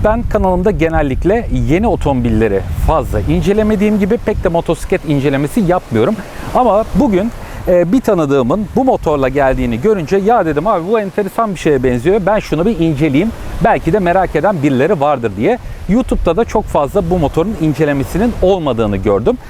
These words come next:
Neden diye merak ettiğim noktada çok da fazla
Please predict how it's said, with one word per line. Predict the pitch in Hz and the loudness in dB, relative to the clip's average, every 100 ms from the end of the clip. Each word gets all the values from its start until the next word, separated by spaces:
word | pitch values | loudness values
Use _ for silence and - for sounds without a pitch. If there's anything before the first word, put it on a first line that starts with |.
| - - | -14 -2
Neden | 185 269 233 170 | 2 2 2 0
diye | 139 | 0
merak | 131 147 127 117 131 | 2 2 2 0 -4
ettiğim | - 131 110 113 | -4 -2 0 0
noktada | 226 - 143 233 247 - - - | 0 0 0 2 -2 -8 -10 -4
çok | 254 - | -2 -2
da | 180 | -4
fazla | - 160 139 135 233 | -2 -2 0 0 -2